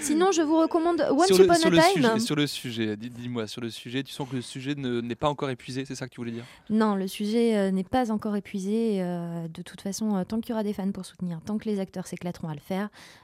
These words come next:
Speaker 1: euh, moi, je m'éclaterai toujours à la regarder et je conseille tout le monde d'en faire autant.
Speaker 2: Tant qu'il y aura des fantômes, des anges et des démons, il y aura Supernatural.
Speaker 1: Bah, de toute façon, les démons peuvent pas être enfermés en enfer. Donc, au bout d'un moment, ils sont obligés d'aller sur Terre. Donc, il faudra toujours des chasseurs. Donc,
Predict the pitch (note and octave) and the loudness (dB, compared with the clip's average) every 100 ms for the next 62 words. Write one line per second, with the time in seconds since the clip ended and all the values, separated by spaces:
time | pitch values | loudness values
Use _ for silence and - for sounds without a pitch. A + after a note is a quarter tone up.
0 | - E3+ E3+ G3+ A3 G3+ F#3+ - G#3 A#3 | -8 -4 0 0 0 -4 -6 -8 -6 -2
1 | C4 G#3+ G3 G#3 G3 G#3+ - G#3 G3+ F#3+ | 0 0 -2 -4 -2 -4 -4 -2 -2 0
2 | G3+ G3+ G3 G3 A#3+ A#3 A#3+ G#3+ G3 F3 | -2 -4 -4 -4 -2 -2 -2 -2 -4 -4
3 | D3+ - C#3 C#3 - A#2+ A2 G#2+ A#2 A#2 | -6 -10 -6 -6 -4 -2 -2 -4 -8 -6
4 | B2 A2 B2 A2 G#2+ G#2 G2 A#2+ G#2+ G#2 | -4 -4 -4 -4 -6 -6 -6 -6 -6 -6
5 | A2 - - G#2 G2 G2 G2+ E3+ A3 B3 | -8 -10 -8 -8 -10 -14 -8 -4 -2 -4
6 | A3+ A3+ C#4 B3 G#3+ A3+ B3 G#3 - A3+ | -2 -2 2 2 4 2 2 0 -2 -2
7 | A3 G#3 G#3 A#3 G#3+ F#3+ D#3 D3 F3 A#3 | -2 -2 0 2 2 0 -4 -2 4 2
8 | - A#3 G3+ D#4+ A3+ B3+ C#4+ C4 A3 A3 | 2 -2 2 4 4 2 0 -2 -2 0
9 | A#3 A3 - F#3 C#3+ D3 G#3+ C4+ - A3 | 2 2 -2 -8 -8 -2 0 0 -2 -4
10 | A3 G3 G3+ F#3 E3 D3+ D#3+ - G#3+ B3+ | -2 -2 -2 -4 -4 -6 -8 -4 -2 -2
11 | G#3+ G3 B3 B3+ | -2 0 0 -2